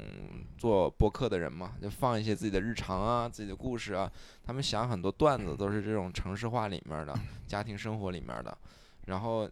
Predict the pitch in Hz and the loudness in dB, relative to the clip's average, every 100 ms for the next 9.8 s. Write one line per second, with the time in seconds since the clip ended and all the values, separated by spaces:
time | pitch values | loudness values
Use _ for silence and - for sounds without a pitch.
0 | - - 135 117 110 113 104 104 82 87 | -6 -6 -4 -2 -4 -6 -6 -6 -6 -6
1 | - 107 151 _ - - 110 110 98 110 | -6 -6 -8 _ -4 -2 -2 -4 -6 -10
2 | 104 107 120 - - - - - - - | -12 -8 -10 -10 -16 -20 -20 -20 -20 -6
3 | - - 160 107 107 107 110 55 80 87 | -4 -2 0 0 0 -2 -4 -4 -6 -6
4 | 92 - - - 95 98 85 98 90 - | -6 -8 -12 -10 -8 -6 -6 -8 -10 -12
5 | 80 95 104 95 - 85 98 107 92 73 | -10 -6 -6 -4 -6 -6 2 6 6 4
6 | 73 92 92 78 - 98 80 76 80 - | -4 -6 -6 -6 -6 -6 -6 -6 -6 -4
7 | - - - - - - 262 139 95 113 | -6 -6 -12 -20 -20 2 8 10 10 8
8 | 160 - 90 - 113 156 - 120 131 104 | 6 4 -6 -2 0 0 2 2 4 2
9 | 80 90 113 120 101 87 80 | 0 -2 -2 -2 0 0 -2